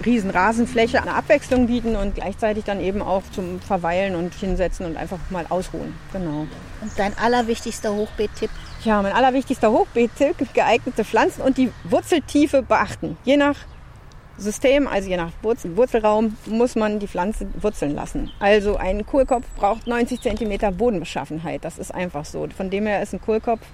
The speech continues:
Speaker 1: jetzt nicht unbedingt geeignet für die kleinen Balkonhochbeete.
Speaker 2: Hochbeete haben ja unglaubliche Konjunktur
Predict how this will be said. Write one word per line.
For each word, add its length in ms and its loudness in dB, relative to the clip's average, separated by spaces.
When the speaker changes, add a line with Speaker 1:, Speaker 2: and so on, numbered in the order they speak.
Speaker 1:
jetzt 180 -4
nicht 180 4
unbedingt 300 2
geeignet 420 0
für 80 -8
die 100 -8
kleinen 360 -4
Balkonhochbeete. 1500 -8
Speaker 2:
Hochbeete 520 0
haben 200 0
ja 200 2
unglaubliche 1000 0
Konjunktur 760 -4